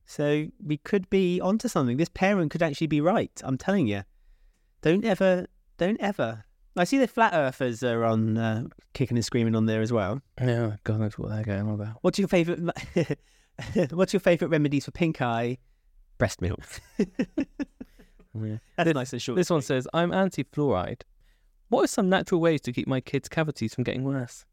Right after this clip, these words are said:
Speaker 1: Brush your teeth.
Speaker 2: With fluoride.
Speaker 1: Fluoride, yeah. <laughs> I think, okay, again, I don't wanna, I don't wanna presume that this person is a little bit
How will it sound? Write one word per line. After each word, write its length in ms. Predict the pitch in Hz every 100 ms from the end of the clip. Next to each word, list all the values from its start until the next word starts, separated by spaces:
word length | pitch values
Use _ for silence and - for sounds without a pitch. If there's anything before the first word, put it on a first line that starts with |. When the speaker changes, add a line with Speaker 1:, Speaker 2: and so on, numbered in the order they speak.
| _ _ _ - 127
Speaker 1:
Brush 220 | 151 143
your 60 | 151
teeth. 380 | - 139 110 - _ _
Speaker 2:
With 300 | 131 120 - _ -
fluoride. 160 | 123 156 160 135 139 -
Speaker 1:
Fluoride, 240 | 214 - - 196 175 339 - 330
yeah. 80 | 208 _
<laughs> 180 | _ _
I 80 | 190
think, 240 | 226 269 202
okay, 300 | 196 202 180
again, 340 | 160 160 160 147
I 120 | 151
don't 100 | 175
wanna, 220 | 190 202 156
I 60 |
don't 120 | 156
wanna 120 | 175 180
presume 800 | 196 202 165 135 147 185 -
that 100 | 151
this 120 | 147 -
person 340 | 151 139 147
is 80 | 143
a 40 |
little 220 | 143 151
bit 320 | 143 143 -